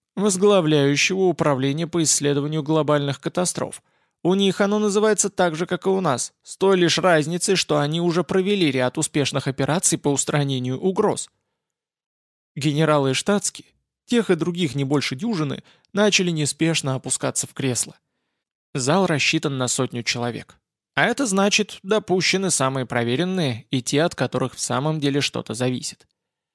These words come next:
На меня смотрят не просто враждебно, некоторые с откровенной ненавистью, что и понятно. Меньше всего воевать хочется им,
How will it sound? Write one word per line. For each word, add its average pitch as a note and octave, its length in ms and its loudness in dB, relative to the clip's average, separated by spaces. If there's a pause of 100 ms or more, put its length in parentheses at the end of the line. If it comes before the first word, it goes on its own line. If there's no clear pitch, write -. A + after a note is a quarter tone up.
(280)
На C3+ 100 -4
меня C#3+ 260 2
смотрят F#3 440 0
не E3 100 0
просто D3+ 340 0
враждебно, C#3+ 580 -2 (260)
некоторые C#3+ 580 0
с - 100 0
откровенной C3 580 -2
ненавистью, D3 640 -2
что - 180 -4
и C3 60 -2
понятно. D3 600 -2 (560)
Меньше C3+ 340 -2
всего D#3+ 340 2
воевать B2+ 380 0
хочется C3+ 460 0
им, A#2+ 300 -2